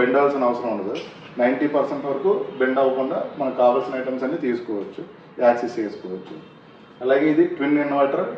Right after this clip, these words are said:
టెక్నాలజీ మీద నడుస్తుంది. ఎలా అంటే, <clears throat> మన కరెంట్ పోయేటప్పుడు ఇన్వర్టర్ మీద ఫ్రిడ్జ్ రన్ అవుతుంది కదా, అన్ని బ్రాండ్స్ రన్ అవుతాయి. నార్మల్ అయితే వేరే బ్రాండ్స్ అన్ని కంప్రెసర్ ఒకటే ఆన్ అవుతుంది. ఈ మోడల్, ఈ బీఎంఆర్లో వచ్చేసరికి ఏంటంటే కంప్రెసర్తో పాటు లోపల ఫ్యాన్ ఉంటుంది,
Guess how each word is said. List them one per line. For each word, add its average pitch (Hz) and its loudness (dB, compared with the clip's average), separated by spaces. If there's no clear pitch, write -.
టెక్నాలజీ 131 2
మీద 131 0
నడుస్తుంది. 110 -4
ఎలా 131 4
అంటే, 147 -6
<clears throat> 135 -2
మన 123 0
కరెంట్ 139 4
పోయేటప్పుడు 139 2
ఇన్వర్టర్ 131 0
మీద 135 -2
ఫ్రిడ్జ్ 120 0
రన్ 117 2
అవుతుంది 107 -2
కదా, 107 -2
అన్ని 131 4
బ్రాండ్స్ 151 4
రన్ 123 0
అవుతాయి. 101 -4
నార్మల్ 135 6
అయితే 151 2
వేరే 135 2
బ్రాండ్స్ 143 2
అన్ని 139 0
కంప్రెసర్ 135 4
ఒకటే - 2
ఆన్ 117 6
అవుతుంది. 101 -4
ఈ 131 2
మోడల్, 156 8
ఈ 127 2
బీఎంఆర్లో 147 6
వచ్చేసరికి 143 0
ఏంటంటే 131 2
కంప్రెసర్తో 151 6
పాటు 147 2
లోపల 143 6
ఫ్యాన్ 147 6
ఉంటుంది, 120 -2